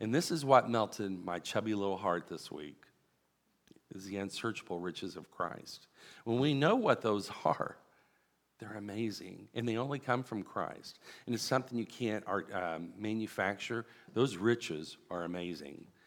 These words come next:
When sharing Christ with your friends and neighbors, don't waste your time talking about issues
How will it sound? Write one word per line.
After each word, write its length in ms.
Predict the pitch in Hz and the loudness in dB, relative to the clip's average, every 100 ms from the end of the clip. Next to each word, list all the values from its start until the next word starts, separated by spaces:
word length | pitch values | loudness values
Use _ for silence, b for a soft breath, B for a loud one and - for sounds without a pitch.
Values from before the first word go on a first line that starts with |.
| B B B B | B B B B
When 140 | 135 | 4
sharing 380 | - 190 254 254 | 8 8 8 6
Christ 460 | - 143 123 127 135 | 4 8 8 6 2
with 140 | - | 2
your 100 | 110 | 0
friends 380 | - 110 113 104 | 2 2 2 0
and 120 | 101 | 0
neighbors, 380 | 101 98 90 82 | 0 0 -2 2
don't 200 | 110 135 | 2 4
waste 240 | 123 - | 0 0
your 80 | 101 | -4
time 300 | - 95 92 | -2 -2 -2
talking 340 | - 87 - | -2 -4 -4
about 260 | 95 85 82 | -4 -2 -2
issues 640 | 82 - - 85 - - | -6 -8 -12 -14 -16 -18